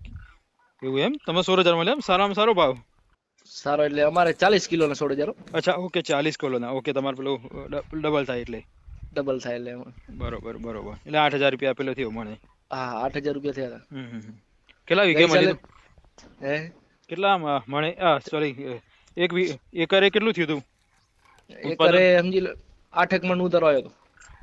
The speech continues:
Speaker 1: ઓછો, ઓછો ના કહેવાય તમારે બહુ ઓછો?
Speaker 2: એટલે ગઈ સાલે બગાડો હતો મેં.
Speaker 1: બગાડ હતો એમ ને ગઈ સાલે?
Speaker 2: ગઈ સાલે સુકારો હતો.
Speaker 1: બરોબર, બરોબર. તો આ વખત શું લાગે છે?
Speaker 2: આ વખતે જો સારો થશે તો એ આઠ દસ મણ આવશે, ને ઓછો થશે.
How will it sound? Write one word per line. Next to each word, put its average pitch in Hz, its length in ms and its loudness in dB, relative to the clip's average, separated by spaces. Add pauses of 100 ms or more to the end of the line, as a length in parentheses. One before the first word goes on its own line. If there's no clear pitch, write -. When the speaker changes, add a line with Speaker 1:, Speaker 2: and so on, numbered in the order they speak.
(840)
Speaker 1:
ઓછો, - 220 -14
ઓછો 151 240 -2
ના 214 120 0
કહેવાય 233 200 0
તમારે 214 220 -2
બહુ 185 180 -2
ઓછો? 175 80 -10 (1400)
Speaker 2:
એટલે 147 240 0 (840)
ગઈ 165 140 2
સાલે 196 240 6
બગાડો 180 380 6
હતો 147 160 0
મેં. 127 140 -8 (360)
Speaker 1:
બગાડ 139 240 0
હતો 131 160 -2
એમ 147 160 -2
ને 196 100 -6
ગઈ 127 180 -6
સાલે? 117 360 -10
Speaker 2:
ગઈ 165 140 4
સાલે 170 240 2
સુકારો 165 420 2
હતો. 135 180 -4 (600)
Speaker 1:
બરોબર, 113 460 -8
બરોબર. 117 320 -12 (800)
તો 147 60 0
આ 147 80 4
વખત 160 180 0
શું 185 100 -4
લાગે 139 240 0
છે? 131 120 -10 (1900)
Speaker 2:
આ 143 120 0
વખતે 156 640 0
જો 147 160 -4
સારો 165 280 4
થશે 170 280 0
તો 165 120 -2
એ 170 300 4
આઠ 165 180 2
દસ 165 160 -2
મણ 175 160 -2
આવશે, 175 260 2
ને 135 160 -4
ઓછો 147 260 -2
થશે. 127 280 -10